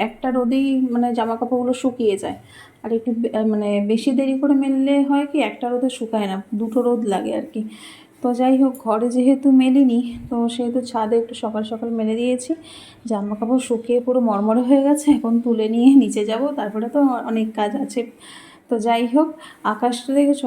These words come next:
একদম মানে সুন্দর, মেঘগুলো একদম পুরো পেজা পেজা, পেজা পেজা হয়ে আছে, তুলোর মতন, তাই না? আমার ভীষণ ভালো লাগে এই সময়ের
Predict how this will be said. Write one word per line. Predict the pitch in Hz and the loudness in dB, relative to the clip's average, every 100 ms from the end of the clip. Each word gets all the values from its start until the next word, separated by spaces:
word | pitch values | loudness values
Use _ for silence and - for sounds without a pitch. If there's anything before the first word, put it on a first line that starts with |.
| 214 | -4
একদম | 208 233 233 | 0 4 4
মানে | 240 247 - | 4 0 -2
সুন্দর, | 247 240 233 202 - - 226 | 4 6 6 2 -2 0 2
মেঘগুলো | 220 226 220 262 254 | 2 0 2 2 4
একদম | 269 262 | 4 4
পুরো | 269 269 | 2 0
পেজা | 220 220 | 0 2
পেজা, | 233 233 240 | 2 2 0
পেজা | 220 220 | -2 -2
পেজা | 233 233 233 | -2 0 0
হয়ে | 214 208 | 0 -2
আছে, | 214 214 | -4 -4
তুলোর | 240 214 208 214 | -2 0 0 -2
মতন, | 202 214 208 | -4 -4 -4
তাই | 240 262 | -2 2
না? | 285 - - - _ - | 2 0 -14 -20 _ -8
আমার | 226 220 | -6 -4
ভীষণ | 208 254 254 | -4 0 0
ভালো | 226 208 202 | 0 -2 -2
লাগে | 202 214 | 0 0
এই | 226 | 0
সময়ের | 226 214 | -4 -6